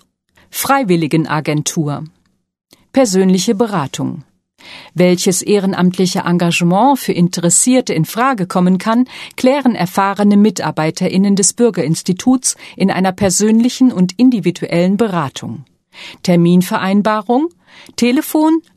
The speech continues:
null sechs neun neun sieben zwei null eins sieben drei null. Montags bis donnerstags zehn bis sechzehn Uhr. Oder per E-Mail freiwilligenagentur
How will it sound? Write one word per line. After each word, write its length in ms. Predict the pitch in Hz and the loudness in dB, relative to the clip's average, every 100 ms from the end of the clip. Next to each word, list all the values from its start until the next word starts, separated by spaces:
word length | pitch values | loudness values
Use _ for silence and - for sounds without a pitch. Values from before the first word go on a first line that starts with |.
| _ | _
null 340 | 202 208 220 208 | 2 4 2 2
sechs 380 | 180 151 - | 0 -2 -2
neun 400 | 180 160 175 240 339 _ _ _ - | 0 0 0 0 -2 _ _ _ 0
neun 400 | 185 190 190 190 | 2 4 2 2
sieben 440 | 151 175 196 247 349 - _ _ | 2 0 2 0 -2 -6 _ _
zwei 380 | - - 156 151 | -2 -2 -2 0
null 400 | 160 202 269 339 _ _ _ - | 0 2 0 -6 _ _ _ -10
eins 480 | - 175 165 165 - | -2 0 2 2 0
sieben 480 | 180 196 214 262 330 - _ _ | 0 -2 0 0 0 -6 _ _
drei 320 | - 196 196 | -4 -2 2
null. 320 | 240 190 127 131 _ _ _ _ _ - - - | 2 2 -2 -10 _ _ _ _ _ -20 -14 0
Montags 500 | 165 175 180 170 - | 2 2 0 -2 -4
bis 200 | - - | -6 -2
donnerstags 840 | 151 160 180 - 247 269 - - - | -2 0 -2 -2 -4 -2 -4 -6 -2
zehn 280 | - 175 | 0 2
bis 200 | 214 262 | 2 0
sechzehn 440 | - 139 - 214 202 | 0 -4 -4 -4 -2
Uhr. 260 | 190 151 131 - _ _ _ _ _ - - _ | -2 -2 -4 -14 _ _ _ _ _ -20 -20 _
Oder 260 | - 302 302 | 0 2 0
per 260 | 294 262 | 0 -2
E-Mail 460 | - 180 147 131 156 _ _ _ _ - - | 2 0 0 -8 -14 _ _ _ _ -20 -18
freiwilligenagentur 1700 | - - 254 285 170 165 151 170 170 160 147 170 170 - 208 233 320 | -10 -4 -2 2 2 0 0 0 0 -2 -2 0 0 -2 0 0 -2